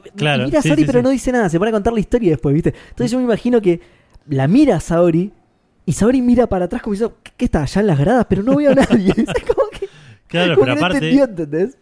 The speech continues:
Speaker 1: y eso se, se, se, se, se suma a esto que voy a contar ahora: que termina de contar la historia de Tatsumi.
Speaker 2: Sí.
Speaker 1: Saori se pone a llorar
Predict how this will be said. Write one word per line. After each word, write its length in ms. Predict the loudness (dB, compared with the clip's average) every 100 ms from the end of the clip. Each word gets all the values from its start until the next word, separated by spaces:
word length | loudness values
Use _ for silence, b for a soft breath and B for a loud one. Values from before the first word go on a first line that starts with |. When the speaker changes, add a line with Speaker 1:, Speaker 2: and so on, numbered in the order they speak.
| _
Speaker 1:
y 160 | -4 -2
eso 180 | 0 -2
se, 240 | -2 -6
se, 380 | -6 -6 -6 -12
se, 640 | -6 -4 -4 -6 -10 -14 -16
se, 560 | -18 -20 -6 -4 -4 -6 -12 -16 -20 -20 _ _
se 120 | -10
suma 200 | -6 -4
a 40 |
esto 160 | -6 -6
que 60 | -6
voy 80 | -6
a 60 |
contar 200 | -6 -4
ahora: 180 | -4 -4
que 240 | -4 -8 -10 b b b b b b _ -8
termina 260 | -4 -2
de 40 | -2
contar 240 | -2 -2
la 80 | -4
historia 240 | -2 -2
de 80 | -2
Tatsumi. 420 | -6 -6 -6 -6 b b -12
Speaker 2:
Sí. 240 | -6 -6
Speaker 1:
Saori 340 | -2 -2 -2 -4
se 140 | -6
pone 220 | -4 -4
a 20 |
llorar 420 | -4 -4 -4 -6